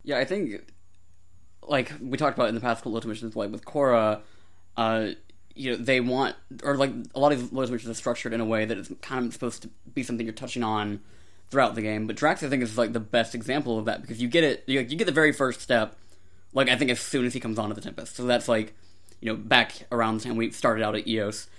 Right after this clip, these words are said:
and it is constantly getting added on upon as the game goes on, where the other ones, I felt like it was like they had this, you know, short but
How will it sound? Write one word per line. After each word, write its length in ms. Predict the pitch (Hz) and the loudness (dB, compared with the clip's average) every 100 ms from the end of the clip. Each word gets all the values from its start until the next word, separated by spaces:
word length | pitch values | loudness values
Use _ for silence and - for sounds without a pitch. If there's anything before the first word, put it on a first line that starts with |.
| - - - - | -18 -18 -6 2
and 240 | 120 113 | 4 4
it 140 | 120 123 | 2 2
is 120 | 117 | 0
constantly 520 | - - 117 113 117 | -6 -6 -4 -2 -2
getting 180 | 113 110 | 0 0
added 280 | 113 107 110 | 0 -2 -2
on 200 | 110 107 | -2 -2
upon 540 | 104 110 107 104 101 - - - - - | -4 -4 -2 -2 -4 -8 -16 -18 -10 -6
as 120 | 110 | -4
the 60 | 110 | -2
game 140 | 110 | -2
goes 160 | 107 107 | -2 -2
on, 340 | 110 107 110 - - - | -2 -2 -4 -8 -18 -4
where 340 | 135 143 131 143 | 4 6 6 6
the 100 | 175 | 6
other 120 | 160 | 6
ones, 180 | 143 139 | 4 4
I 80 | |
felt 140 | 123 135 | 4 4
like 160 | 123 - | 2 -2
it 60 | |
was 160 | 131 113 | -4 -2
like 300 | 123 120 - | -2 -4 -8
they 320 | 127 120 117 110 | -2 0 0 -4
had 420 | 127 117 117 110 | -4 -2 -2 0
this, 380 | 117 107 - - - - - - - - - - - - | 0 0 -6 -12 -16 -18 -18 -18 -18 -18 -18 -18 -18 -8
you 140 | - 139 | -2 0
know, 240 | - 120 - | 0 -2 -8
short 760 | - - - 175 170 165 - 123 | -10 -4 4 6 6 4 0 2
but 260 | 135 120 | 6 6